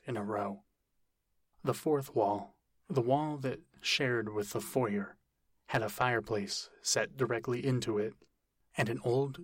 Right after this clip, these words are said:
tube T V with antennas on top sat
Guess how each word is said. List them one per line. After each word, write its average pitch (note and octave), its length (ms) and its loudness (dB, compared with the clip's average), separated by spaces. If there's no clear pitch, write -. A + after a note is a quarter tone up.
tube A2 440 -6
T A2+ 220 -4
V G2+ 300 -2
with G#2 300 -6
antennas A2+ 480 -2
on G2+ 160 -2
top G2+ 300 -6
sat A2+ 300 0